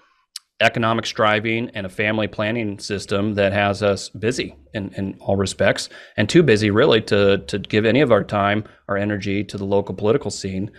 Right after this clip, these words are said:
and try and drive grassroots efforts from, you know, your city to your community, your neighborhood, and, and not just run for office, but just pay attention. Uh, we're completely preoccupied. So it's, it's kind of a, a product of our, our system.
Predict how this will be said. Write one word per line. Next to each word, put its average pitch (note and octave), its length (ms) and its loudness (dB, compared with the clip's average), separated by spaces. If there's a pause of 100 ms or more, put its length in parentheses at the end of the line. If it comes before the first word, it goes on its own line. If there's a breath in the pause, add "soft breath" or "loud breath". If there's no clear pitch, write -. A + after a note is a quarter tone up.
(260 soft breath)
and G2 80 -6
try G2+ 220 2
and G2 100 2
drive F#2+ 420 2
grassroots G2 520 -2
efforts G2 460 -4
from, F#2 420 -2
you G2 80 -4
know, F2+ 100 -2
your F#2+ 160 -2
city G2 380 -2
to G2 160 -6
your F#2+ 120 -2
community, F#2+ 420 -2
your F#2+ 100 -2
neighborhood, F#2+ 480 -2 (380 loud breath)
and, G2 340 0
and F2+ 300 -6
not C3+ 180 2
just - 300 0
run A2+ 260 2
for - 180 -2
office, - 300 -6
but - 300 -6
just - 260 -6
pay B2 140 2
attention. - 480 -4 (420 soft breath)
Uh, F#2+ 380 0
we're G2+ 340 4 (300)
completely A#2 320 2
preoccupied. G2 680 -2
So B2+ 120 2
it's, - 320 -2
it's A2+ 120 -6
kind C3+ 200 2
of A#2+ 80 2
a, G#2 240 6 (340)
a A2 60 -6
product B2 480 2
of A2 160 0
our, G#2 320 2 (100)
our A2 80 -4
system. - 560 -6